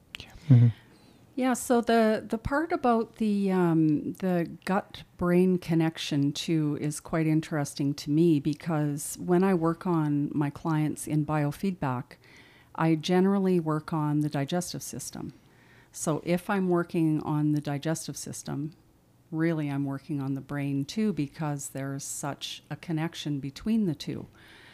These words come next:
Speaker 3: Um, in fact, I always work on the brain, um, as well. In the neurolinguistic programming, there's a nutrition, or,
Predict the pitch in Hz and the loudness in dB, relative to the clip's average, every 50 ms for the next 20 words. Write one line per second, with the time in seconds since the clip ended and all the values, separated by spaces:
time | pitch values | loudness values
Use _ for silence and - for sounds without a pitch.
0 | - - - - - - _ - 151 143 143 139 135 139 139 - 170 156 151 151 | -20 -20 -20 -20 -20 -20 _ -8 -6 -4 -2 -2 -2 -2 -2 0 0 -2 -2 0
1 | - 190 180 175 175 175 - - 170 160 160 - 170 165 165 165 160 160 156 151 | 2 2 4 4 2 0 -2 -2 -2 0 0 0 0 0 2 2 2 0 0 -2
2 | - - - - - - 160 160 170 175 170 - - 160 147 147 147 139 - 147 | -4 -8 -10 -12 -12 -14 -10 -4 -2 -2 -2 -2 0 0 0 0 0 0 -2 -4
3 | 143 139 139 139 135 139 - - - - - - 156 147 135 135 135 - - - | -4 -4 -2 -2 -4 -4 -6 -8 -12 -20 -14 -10 -8 -6 -6 -6 -6 -8 -8 -10
4 | - - - 151 143 147 147 147 175 165 131 120 120 135 135 - - 160 147 151 | -10 -8 -6 -6 -4 -4 -4 -2 -2 -2 -2 -2 -4 -6 -8 -8 -6 -2 -2 0
5 | 147 147 151 156 156 151 143 151 139 139 139 156 147 - - 151 - - - 151 | 0 0 0 0 0 -2 -2 -4 -4 -4 -4 -6 -6 -8 -8 -12 -10 -8 -8 -6
6 | 143 139 147 135 131 139 139 139 135 135 135 139 - 147 139 139 139 139 139 - | -6 -6 -4 -4 -4 -2 -2 -2 -4 -4 -6 -6 -6 -6 -4 -4 -4 -4 -6 -6
7 | - - 139 131 135 131 127 131 139 139 - - 156 139 - - 160 143 139 147 | -6 -6 -6 -4 -4 -2 -2 -2 -4 -4 -6 -6 -8 -8 -8 -6 -4 -4 -4 -4
8 | - - 160 143 135 131 131 | -4 -4 -4 -4 -2 -4 -6